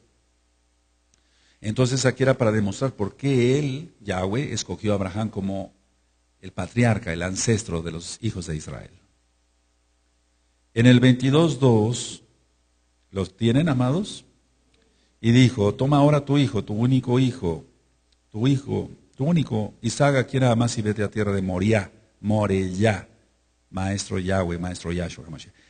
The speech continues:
y ofrécelo allí en holocausto sobre uno de los montes que yo te diré."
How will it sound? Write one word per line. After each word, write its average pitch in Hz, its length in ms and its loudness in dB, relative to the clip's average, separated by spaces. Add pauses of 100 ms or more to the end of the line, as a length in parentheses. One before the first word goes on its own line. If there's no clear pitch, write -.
(120)
y 110 60 -4
ofrécelo 131 440 6
allí 123 220 4
en 127 100 6
holocausto 117 760 4
sobre 95 300 -4
uno 110 180 2
de 104 80 2
los 98 200 -4
montes 101 440 0
que 82 140 -6
yo 98 180 -2
te 82 180 -4
diré." 78 360 -6